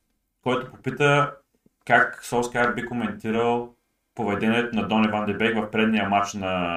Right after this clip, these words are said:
на Юнайтед, когато, а, Фред беше влязъл, м, а,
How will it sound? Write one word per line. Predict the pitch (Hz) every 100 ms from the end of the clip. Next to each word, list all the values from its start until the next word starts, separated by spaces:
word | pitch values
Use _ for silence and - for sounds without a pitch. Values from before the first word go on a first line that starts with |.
| 80 73
на | 92
Юнайтед, | 87 92 101 143 147
когато, | 107 107 107 110 104 101 - _ _ _ _ -
а, | 104 98 95 92
Фред | - 117 110 110 -
беше | 107 - 95
влязъл, | 98 98 98 92 92 _ -
м, | 98 90
а, | 92